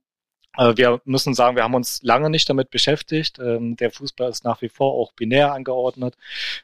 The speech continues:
Ähm, das versuchen wir jetzt gerade zu ändern und da auch, äh, eben Möglichkeiten zu bieten, dass am Leistungssport auch teilgenommen werden kann und das halt auch diskriminierungsfrei, denn, äh, letztendlich muss der Fußball für alle da sein. Und, äh, ich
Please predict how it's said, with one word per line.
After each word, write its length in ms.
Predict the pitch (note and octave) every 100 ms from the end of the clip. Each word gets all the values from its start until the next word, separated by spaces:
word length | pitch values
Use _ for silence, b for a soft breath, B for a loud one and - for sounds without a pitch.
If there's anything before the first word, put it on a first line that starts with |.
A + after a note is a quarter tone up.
| _
Ähm, 400 | A2+ A2+ A2 A2 -
das 380 | A#2+ - - C3 _
versuchen 300 | A#2+ A2 A#2+
wir 60 |
jetzt 160 | A2+ -
gerade 200 | - A2
zu 160 | - A#2
ändern 380 | B2 B2+ B2
und 220 | A#2+ A2 A2+
da 80 |
auch, 320 | A2 A2+ A2 -
äh, 180 | A2
eben 140 | - A2
Möglichkeiten 680 | A#2 - - B2+ A#2 B2 A#2+
zu 160 | -
bieten, 340 | - B2 - A#2
dass 220 | A2+ -
am 120 | A2
Leistungssport 640 | G#2+ B2+ - D3+ - C3 B2+
auch 120 | A#2+
teilgenommen 500 | - A#2 A#2 A#2 A2+
werden 180 | A2+ A2+
kann 280 | - A2+
und 420 | A2 G#2+ - - -
das 160 | A2
halt 180 | G#2+ -
auch 200 | A2+ -
diskriminierungsfrei, 880 | - - - A2 C#3+ C#3+ - - B2
denn, 260 | A2 G#2 G#2+ B B B B B _
äh, 120 | - G#2
letztendlich 520 | G#2 - A2+ A2+ -
muss 140 | A2+
der 100 | A2
Fußball 340 | - - - G#2+
für 160 | A2
alle 220 | A2+ C3+
da 200 | B2+ B2
sein. 380 | B2 B2 A#2+ A#2+ _ B B B B B -
Und, 720 | A2 A2 G#2+ G#2+ G#2 - -
äh, 420 | G#2+ G#2+ G#2+ G#2
ich 280 | - -